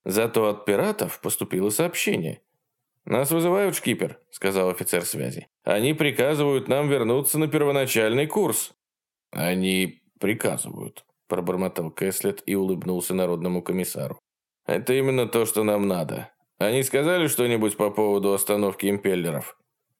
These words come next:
"Нет, гражданин командор, они хотят, чтобы мы поддерживали наше первоначальное ускорение, пока они не сравняют скорости".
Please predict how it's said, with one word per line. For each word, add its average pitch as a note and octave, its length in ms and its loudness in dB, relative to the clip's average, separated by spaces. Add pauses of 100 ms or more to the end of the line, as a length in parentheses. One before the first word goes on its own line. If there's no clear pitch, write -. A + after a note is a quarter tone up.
(100)
"Нет, G#3 260 2
гражданин G#3 460 2
командор, C#3+ 600 0
они C3 260 2
хотят, F#3+ 360 0
чтобы F3 260 2
мы F#3+ 140 2
поддерживали F3+ 680 2
наше F3 220 2
первоначальное E3 640 2
ускорение, D#3+ 540 4
пока D3 400 2
они F3 180 4
не F#3+ 140 2
сравняют D#3 500 2
скорости". D3 600 0